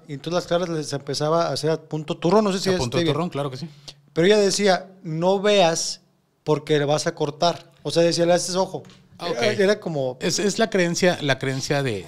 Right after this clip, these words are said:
Speaker 2: de familia, lo
Speaker 1: Sí,
Speaker 2: que
Speaker 1: claro.
Speaker 2: se, lo que se deja de tradición y se respeta y se ama. Yo es lo que más quiero, güey. Pero la, la onda era el traste en lo que lo hacías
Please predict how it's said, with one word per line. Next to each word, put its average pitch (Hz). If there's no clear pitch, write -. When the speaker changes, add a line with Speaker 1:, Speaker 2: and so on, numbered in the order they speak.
Speaker 2:
de 95
familia, 107
lo 101
Speaker 1:
Sí, 180
Speaker 2:
que -
Speaker 1:
claro. 170
Speaker 2:
se, 98
lo 104
que -
se 113
deja 113
de 123
tradición 107
y 104
se -
respeta 107
y 123
se 104
ama. 92
Yo 107
es 104
lo 113
que 101
más 95
quiero, 95
güey. -
Pero 127
la, 131
la 131
onda 160
era 123
el 135
traste 156
en 175
lo 165
que 131
lo 113
hacías 165